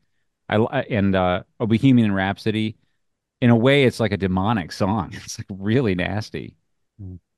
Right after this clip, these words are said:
Speaker 1: And at the same time, I'm like, how cool is it that this guy is saying that, that he's in tr-, big trouble? And he, and it's funny, he chose a jail cell, in a sense, to express his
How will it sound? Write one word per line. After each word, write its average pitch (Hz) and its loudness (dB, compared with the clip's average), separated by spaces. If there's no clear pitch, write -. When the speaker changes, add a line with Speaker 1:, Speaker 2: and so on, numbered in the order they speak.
Speaker 1:
And 113 4
at - 2
the 107 0
same 123 2
time, 120 2
I'm 107 2
like, 98 -4
how 143 -4
cool 165 2
is 95 2
it 95 -4
that 98 -10
this 113 -4
guy 107 0
is 92 -4
saying 92 -4
that, 101 -10
that 107 -2
he's 104 2
in 92 -2
tr-, - -16
big 110 2
trouble? 104 -4
And 120 4
he, 165 2
and 147 4
it's 147 0
funny, 214 2
he 160 0
chose 156 2
a 120 0
jail 117 -2
cell, 76 -10
in 113 -4
a 95 0
sense, 90 -6
to 104 -4
express - -4
his 110 0